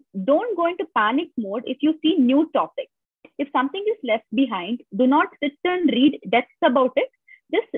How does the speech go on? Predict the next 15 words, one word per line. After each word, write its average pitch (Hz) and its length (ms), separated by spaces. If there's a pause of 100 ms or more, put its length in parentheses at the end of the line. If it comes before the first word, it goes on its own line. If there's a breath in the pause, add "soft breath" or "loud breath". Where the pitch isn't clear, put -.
(120)
read 262 160
a 370 160
simple 269 320 (140)
textbook 302 440 (220)
and 302 200
pick 311 180
up 415 80 (240)
few 392 300
key 262 240
points. 151 320 (580 soft breath)
The 277 160
idea 226 380 (220)
is 294 180
not, 240 340
not 262 240